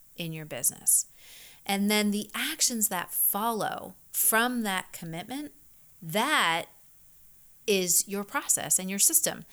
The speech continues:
that will move you forward towards achieving that goal. Whatever you're committed to in your business is in alignment with the vision that you have, but then also those goals that you have.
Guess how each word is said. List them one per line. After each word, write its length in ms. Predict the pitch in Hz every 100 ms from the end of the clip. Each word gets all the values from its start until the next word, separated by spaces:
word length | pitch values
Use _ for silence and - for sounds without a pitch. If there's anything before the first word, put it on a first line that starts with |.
| - - - - -
that 180 | 190 202
will 100 | 196
move 320 | 196 202 190
you 80 | 185
forward 400 | - 196 175 170
towards 260 | - 160
achieving 440 | 156 - 170 156 156
that 180 | 151 - -
goal. 400 | 208 - - - - - - -
Whatever 480 | 214 - - 294 370
you're 240 | 320 294
committed 640 | 285 220 196 196 240 269 196
to 220 | - 180
in 120 | 165
your 120 | 160
business 680 | 156 175 175 135 104 - - - - -
is 180 | - 202
in 140 | 202
alignment 800 | 190 180 185 202 247 220 147 143 143
with 460 | 180 160 151 151 -
the 120 | 175
vision 420 | 160 185 233 226 190
that 200 | 160 -
you 100 | 147
have, 560 | 135 143 131 147 - - - - -
but 140 | 208
then 240 | 233 226 -
also 460 | 214 247 - 214
those 320 | 175 180 175 160
goals 520 | - 196 254 311 214
that 140 | 139
you 120 | -
have. 440 | 139 - - -